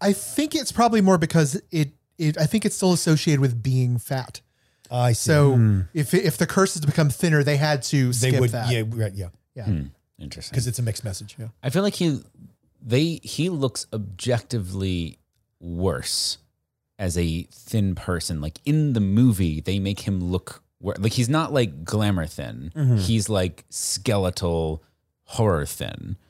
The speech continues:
Speaker 4: And I thought it was interesting that even, you know, at the beginning, he looks his sort of, I don't know,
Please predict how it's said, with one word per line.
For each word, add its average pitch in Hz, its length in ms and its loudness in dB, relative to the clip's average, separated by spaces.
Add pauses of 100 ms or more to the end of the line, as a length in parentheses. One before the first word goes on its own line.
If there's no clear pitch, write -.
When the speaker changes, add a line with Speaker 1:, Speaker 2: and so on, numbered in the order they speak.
(320)
Speaker 4:
And 101 80 0
I 101 80 2
thought 113 160 4
it 113 40 4
was 104 120 2
interesting 95 400 0
that 85 200 0
even, 110 380 0 (120)
you 110 80 -6
know, 76 200 -6 (220)
at 120 120 -4
the 147 80 2
beginning, 104 720 2
he 107 160 -2
looks 101 380 -2
his 90 320 -2
sort 90 240 -4
of, 82 340 -6 (260)
I - 60 -10
don't 80 100 -4
know, 67 220 -8